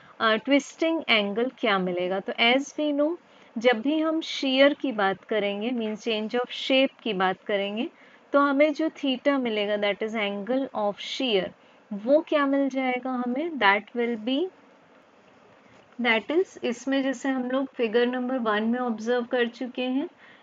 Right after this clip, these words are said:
x divided by L। Similarly, हम इसको सिलेंडर के लिए अप्लाई करेंगे, तो हम देख सकते हैं कि theta is inversely proportional to L।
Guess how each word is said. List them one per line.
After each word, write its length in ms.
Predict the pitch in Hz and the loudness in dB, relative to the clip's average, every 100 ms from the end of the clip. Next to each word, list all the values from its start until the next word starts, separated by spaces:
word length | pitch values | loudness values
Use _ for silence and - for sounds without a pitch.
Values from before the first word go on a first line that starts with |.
| - | 2
x 160 | 262 294 - | 2 2 -2
divided 560 | - 269 254 247 240 269 | -6 -2 0 0 -2 -6
by 220 | - 269 294 226 | -4 -4 -2 -2
L। 200 | 190 180 | 0 -2
Similarly, 680 | - 269 285 285 285 277 | -4 -2 0 0 0 -2
हम 140 | 294 269 277 | -4 -4 -6
इसको 260 | 269 294 | -6 -6
सिलेंडर 480 | 285 269 220 214 240 | -4 -2 -2 -2 -2
के 140 | 240 | -2
लिए 100 | 269 | -2
अप्लाई 320 | 262 262 247 247 | -2 0 -2 0
करेंगे, 380 | 269 254 254 | -2 -2 -4
तो 120 | 269 269 | -4 -4
हम 120 | 254 | 0
देख 200 | 233 240 | 0 0
सकते 340 | - 247 - | -6 -8 -6
हैं 160 | 269 294 | -6 -6
कि 0 | |
theta 460 | - 233 208 247 | -6 -6 -4 -4
is 100 | 254 247 | -2 -4
inversely 600 | 214 208 202 196 240 240 | -4 -2 -4 -4 -8 -6
proportional 720 | 240 226 220 214 240 240 233 | -4 -2 -4 -4 -4 -4 -2
to 80 | 330 453 - | -2 -2 -2
L। 220 | 226 247 | 2 2